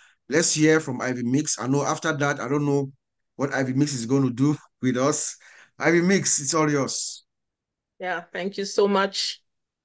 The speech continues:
Speaker 2: Thank you so much. I appreciate, um, the invite, invitation to speak. And, um, I, I just, um, every time want to say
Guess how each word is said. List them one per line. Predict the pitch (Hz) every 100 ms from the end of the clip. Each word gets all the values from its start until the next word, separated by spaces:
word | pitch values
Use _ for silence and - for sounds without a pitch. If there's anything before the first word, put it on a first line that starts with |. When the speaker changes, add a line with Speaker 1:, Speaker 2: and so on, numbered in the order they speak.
| _
Speaker 2:
Thank | 196 185
you | 190
so | 196 180
much. | 190 185 190
I | 180 170 170 170
appreciate, | 190 190 190 - 196 202 196 202
um, | 175 160 165
the | 170
invite, | 170 175 165 170 160
invitation | 185 165 - 175 - 190 185 185 190
to | - 175
speak. | - - 180 185 -
And, | 165 160 160
um, | 156 156 156 156 156 151 151 _ _ _ _ _ _ _ _
I, | 170 170 180
I | 175
just, | 196 190 - 196
um, | 170 160
every | 202 180 202
time | - 190 196 185 180 185 180 - _ _
want | 196 185 185
to | 175
say | - - 185 180 170